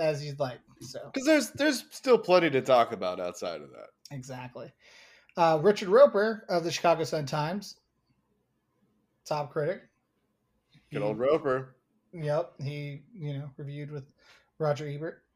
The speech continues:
Speaker 1: He gave it a two point five out of four. Uh, considered a fresh review. It's the movie equivalent of one of those specialty caffeinated holiday drinks, like a toasted white chocolate mocha or a chestnut praline latte.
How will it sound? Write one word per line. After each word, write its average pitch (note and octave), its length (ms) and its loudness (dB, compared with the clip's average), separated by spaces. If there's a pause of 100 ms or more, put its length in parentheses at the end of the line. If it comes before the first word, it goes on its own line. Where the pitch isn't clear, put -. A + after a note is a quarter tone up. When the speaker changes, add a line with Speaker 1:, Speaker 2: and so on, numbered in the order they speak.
(1160)
Speaker 1:
He F3+ 180 -2
gave A3 200 6
it G#3+ 80 4
a G#3 40 -6
two B3+ 140 -2
point A#3 240 4
five G#3+ 200 4
out F#3+ 80 4
of F3+ 100 -4
four. D#3 260 -8 (1160)
Uh, C#3+ 400 -4
considered F3+ 400 -4
a D#3+ 120 2
fresh E3+ 280 0
review. E3 400 -4 (540)
It's E3 280 -6
the E3 320 -6
movie D4+ 300 -4
equivalent B3 540 0
of F3+ 360 2
one G#3+ 200 0
of A#3 100 2
those G#3+ 200 2
specialty G#3 500 -6
caffeinated F3+ 600 0
holiday E3 440 -2
drinks, C3+ 480 -12
like C#3 160 -14
a C3 160 -14 (380)
toasted A3+ 500 2
white F#3 260 0
chocolate E3 420 0
mocha C3 420 -12 (340)
or D3 160 0
a C3 200 -12 (500)
chestnut - 640 -4
praline F3 580 -4
latte. C#3 380 -8